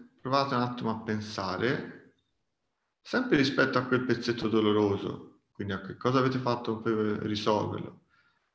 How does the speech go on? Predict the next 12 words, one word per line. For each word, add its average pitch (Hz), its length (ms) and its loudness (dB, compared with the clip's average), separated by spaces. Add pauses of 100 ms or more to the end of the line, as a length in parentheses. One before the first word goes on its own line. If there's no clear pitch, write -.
(160)
al 101 180 -8
perché - 720 2 (960)
non 104 180 -4
siete 117 240 0
arrivati 110 300 2
a 104 40 0
una 101 80 -2
soluzione, 98 1040 -2 (840)
vi 208 140 -4
chiedo 170 680 4 (1900)
che - 180 -10
cosa 104 680 2